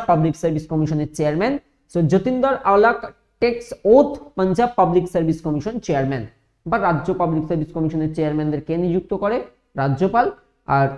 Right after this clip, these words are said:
ই-, আমাদের ইউনিয়ন পাবলিক সার্ভিস কমিশনের চেয়ারম্যানদের নিযুক্ত করে রাষ্ট্রপতি। টিআরএআই খুব ইম্পর্টেন্ট একটা সংস্থা,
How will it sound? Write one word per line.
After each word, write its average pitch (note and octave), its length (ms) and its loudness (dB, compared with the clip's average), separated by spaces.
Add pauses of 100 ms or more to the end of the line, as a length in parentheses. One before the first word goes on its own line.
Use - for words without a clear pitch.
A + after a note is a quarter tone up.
ই-, E3 640 -2
আমাদের D3 480 2
ইউনিয়ন G3+ 300 4
পাবলিক F#3 300 0
সার্ভিস E3+ 260 -4
কমিশনের D#3 380 -2
চেয়ারম্যানদের D3+ 420 -2
নিযুক্ত C#3 320 -2
করে F#3+ 220 0
রাষ্ট্রপতি। C3 640 -4 (1300)
টিআরএআই F#3+ 1200 6 (440)
খুব A#3+ 220 2
ইম্পর্টেন্ট E3 440 0
একটা G3 160 -10
সংস্থা, D3 580 -8